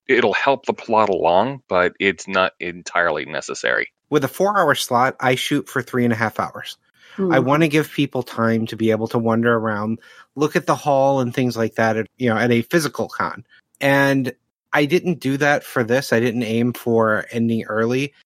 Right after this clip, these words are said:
Speaker 2: But at this point, I'm decent at being able to change my pacing and adjust it, because at one of the early Fear the Cons, I screwed up. I had a game that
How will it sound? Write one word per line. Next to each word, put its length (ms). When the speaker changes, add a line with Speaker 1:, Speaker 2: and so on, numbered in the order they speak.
Speaker 2:
But 120
at 180
this 220
point, 420
I'm 200
decent 600
at 260
being 240
able 420
to 680
change 320
my 140
pacing 420
and 100
adjust 460
it, 180
because 400
at 120
one 200
of 80
the 100
early 260
Fear 220
the 80
Cons, 500
I 220
screwed 480
up. 340
I 180
had 200
a 60
game 440
that 280